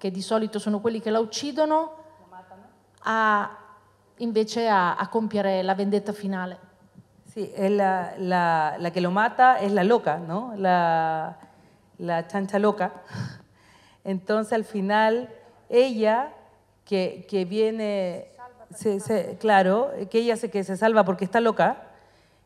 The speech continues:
Speaker 2: y es la que ayuda a los hombres, que son generalmente los que matan a los chanchos.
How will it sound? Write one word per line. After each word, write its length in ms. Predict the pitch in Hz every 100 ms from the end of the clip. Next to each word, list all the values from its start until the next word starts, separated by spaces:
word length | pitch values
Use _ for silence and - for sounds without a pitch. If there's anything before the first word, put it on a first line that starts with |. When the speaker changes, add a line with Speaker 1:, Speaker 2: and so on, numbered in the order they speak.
| -
Speaker 2:
y 180 | 202 226
es 100 | 254
la 140 | 240
que 100 | 220
ayuda 400 | 185 208 262 277
a 40 | 240
los 100 | 214
hombres, 400 | 240 247 269 277
que 140 | 214
son 200 | 233 226
generalmente 540 | 226 214 196 214 226
los 140 | 220 208
que 120 | 202
matan 280 | 202 190 180
a 60 |
los 140 | 151 143
chanchos. 380 | 147 143 -